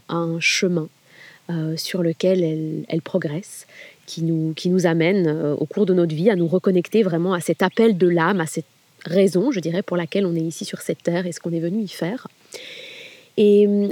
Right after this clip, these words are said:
en fait, j'ai remarqué que souvent dans la vie, on suit un chemin parfois, euh, tout tracé, euh, qui a l'air d'être tout, euh, parfois très lisse, ou bien on suit les,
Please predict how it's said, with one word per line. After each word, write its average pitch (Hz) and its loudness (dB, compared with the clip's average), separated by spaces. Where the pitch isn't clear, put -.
en 202 0
fait, 285 2
j'ai 214 2
remarqué 214 2
que 214 -2
souvent 208 2
dans 196 2
la 180 2
vie, 180 2
on 170 2
suit 220 0
un 185 0
chemin 180 2
parfois, 170 -2
euh, 156 -2
tout - -10
tracé, - -6
euh, 165 -2
qui - -6
a 170 0
l'air 175 0
d'être 165 -4
tout, 190 -2
euh, 151 -2
parfois 175 -2
très - 0
lisse, 202 0
ou 180 -4
bien 165 0
on 165 -4
suit 190 -4
les, 156 0